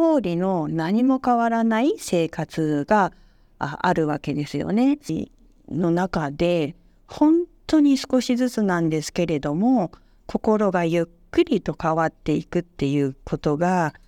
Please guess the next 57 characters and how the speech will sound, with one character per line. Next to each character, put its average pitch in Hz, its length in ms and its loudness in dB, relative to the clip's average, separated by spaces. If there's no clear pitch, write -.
感 170 280 0
じ 170 120 0
る 160 140 -2
こ 160 140 -4
と 151 180 0
が 135 140 -4
で 156 160 -6
き、 190 440 -2
新 214 340 -2
た-、 - 340 0
明 349 60 4
ら 370 160 4
か 147 180 -8
に 175 420 -2
神 214 340 2
様 156 400 -2
を 180 320 0
知 - 260 0
る 214 140 2
前 208 380 0
と 165 340 -2
知 - 200 0
っ 170 60 -2
た 170 320 0
後 175 320 -2
で 143 180 -4
は 156 460 -2
全 190 300 -2
然 220 240 0
違 - 220 -2
う 208 120 2
っ - 20 -2
て - 340 -6
い 156 440 2
う 170 100 0
感 170 260 2
情 151 260 -4
が 180 280 2
出 151 120 -2
て - 140 -4
く - 160 -8
る 143 140 0
よ 175 160 4
う 156 60 4
に 139 180 0
な 135 100 -2
り 143 120 2
ま 151 140 2
し - 180 -12
た。 - 200 -10
ま 180 80 -4
あ、 - 20 -4
仕 - 160 -4
事 190 320 0
を 247 120 4
し - 180 -8
て 262 440 2